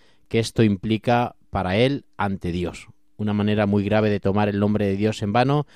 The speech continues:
es siempre la blasfemia, que ya hemos hablado aquí, ¿no? Muchas veces la hacemos sin darnos cuenta o la hacen sin darse cuenta, pero muchas veces incluso también la hacen dándose cuenta y queriendo ofender a Dios. La blasfemia es ese gran pecado que nos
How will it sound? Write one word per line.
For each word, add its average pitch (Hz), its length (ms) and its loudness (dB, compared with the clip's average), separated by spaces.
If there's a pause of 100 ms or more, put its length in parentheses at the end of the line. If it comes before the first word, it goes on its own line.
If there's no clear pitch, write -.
(280)
es 123 200 2
siempre 139 420 4
la 127 140 6
blasfemia, 113 680 2
que 101 80 -2
ya 107 100 2
hemos 104 220 -2
hablado 104 260 4
aquí, 98 220 -2
¿no? 113 340 0
Muchas 110 300 -4
veces 117 260 0
la 113 60 0
hacemos 120 380 0
sin 117 140 -6
darnos 110 340 -2
cuenta 123 420 0
o 113 60 4
la 104 160 0
hacen 117 240 -4
sin 104 180 -8
darse 101 300 -6
cuenta, 107 480 -2 (420)
pero 117 160 2
muchas 123 220 4
veces 120 340 0
incluso 107 400 -2
también 104 420 2
la 101 100 -4
hacen 107 260 -2
dándose 117 400 -2
cuenta 117 380 -2
y 117 60 -2
queriendo 104 680 0
ofender 92 380 -4
a 87 60 -4
Dios. 80 240 -8 (460)
La 98 160 -4
blasfemia 107 640 0
es - 160 -6
ese 101 180 -6
gran 120 240 0
pecado 127 480 0 (480)
que 117 160 2
nos 104 400 2